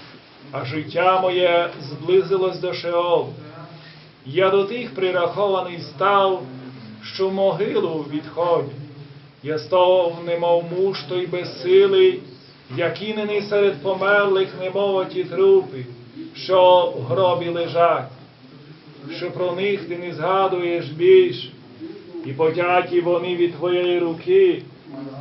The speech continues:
Помістив мене в мене глибочезну могилу, до пітьмів глибина. На мене лягла твоя лють,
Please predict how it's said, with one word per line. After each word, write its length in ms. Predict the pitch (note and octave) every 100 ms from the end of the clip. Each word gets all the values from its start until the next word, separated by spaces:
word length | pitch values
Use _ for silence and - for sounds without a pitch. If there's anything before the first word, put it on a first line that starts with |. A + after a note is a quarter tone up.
| D3 C3
Помістив 540 | D#3 D3+ - F#3 F3
мене 260 | F#3 F3 F3+
в 80 |
мене 200 | F3 F3
глибочезну 840 | D#3 F3 E3+ E3 F3+ F#3+ F#3 F3+ F3
могилу, 680 | E3+ D3+ F3+ F#3+ F#3+ E3+ B2+ - C3+ - - D#3+ E3 - D#3 C#3
до 220 | E3 E3
пітьмів 520 | F3 F3 E3+ G3 G#3
глибина. 720 | G3 F#3+ F#3 F3 G3 F3+ E3 C3 C3 B2+ - - - C3+ C3 - - - C3
На 160 | D#3 E3+
мене 360 | F3 F3+ F3 F3
лягла 560 | F3 D#3 F3+ F#3 F3+ -
твоя 340 | F3 E3+ E3
лють, 400 | E3 F#3 G3